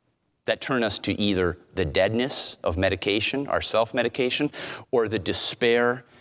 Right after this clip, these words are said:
and disillusionment that so many are experiencing right now? Three things. One is how the Christian feels. How the Christian, how does the Christian feel about the world around them right now?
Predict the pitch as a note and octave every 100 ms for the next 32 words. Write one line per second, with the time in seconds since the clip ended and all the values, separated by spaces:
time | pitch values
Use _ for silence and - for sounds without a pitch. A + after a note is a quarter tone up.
0 | - A2 F#2+ G#2 A#2+ G#2 B2 G#2+ F#2 E2
1 | - F#2 - G2 G2 F#2 F2+ - F#2+ F2
2 | F2 E2+ E2+ F#2 F#2+ D#2+ _ _ _ _
3 | _ _ _ _ _ _ _ _ _ -
4 | _ - - C3+ A#2 C3 G2+ D2 - -
5 | - _ _ _ _ - A2+ C#3 G#2+ F#2+
6 | F#2+ G#2+ - A#2 G#2 - C#3+ - G#2 -
7 | C#3 A#2+ D#2 - - - _ _ _ _
8 | _ _ _ _ _ _ _ _ - D#3+
9 | D#3+ F#3 - D3+ E3 G#3 G#3+ - G3 -
10 | C#3 - D#3+ A2 D#2 - - - - B2+
11 | A#2+ B2+ A#2 A2 A2+ A2 A2+ A2+ G2 G2+
12 | G#2+ A2 G2+ E2+